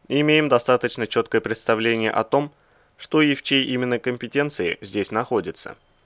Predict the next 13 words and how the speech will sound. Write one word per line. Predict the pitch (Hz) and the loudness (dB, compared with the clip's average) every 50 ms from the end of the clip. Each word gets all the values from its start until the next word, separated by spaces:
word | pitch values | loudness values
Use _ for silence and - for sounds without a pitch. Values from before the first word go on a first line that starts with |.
| _ _ _ _ _ _ _ _ _ | _ _ _ _ _ _ _ _ _
«Я | - 110 120 | 0 0 0
всегда | 120 - 139 135 135 139 131 | 0 0 -2 2 4 4 6
готов | 117 127 123 - 131 127 - | 6 4 4 4 2 0 2
помочь | - 127 123 131 143 147 - - - _ - | 2 0 2 2 2 0 0 -4 -10 _ -4
любому | 123 127 139 139 156 156 151 151 | 0 0 2 4 4 4 4 4
делу, | 156 143 127 104 92 90 - - _ _ _ _ | 2 4 4 4 4 2 -2 -6 _ _ _ _
служащему | _ - - 143 165 165 143 123 - - 95 90 85 80 - - | _ -6 0 2 2 2 2 0 0 -2 -4 -6 -6 -8 -10 -2
во | - 113 117 | 0 0 2
благо | 113 117 110 107 101 131 | 4 4 4 4 4 2
Родины», | 139 143 123 92 95 87 80 - - _ _ _ _ _ _ _ | 2 2 2 0 -2 -6 -8 -12 -16 _ _ _ _ _ _ _
гордо | 110 107 117 101 98 98 101 | 0 2 2 2 2 -2 -4
заявил | 98 104 104 104 95 104 101 | -2 0 0 0 0 -2 -2
Прокопенко. | - - 107 110 - 123 123 - 117 95 87 85 - - - | -2 -2 -2 0 0 0 0 0 -4 -4 -4 -6 -10 -12 -14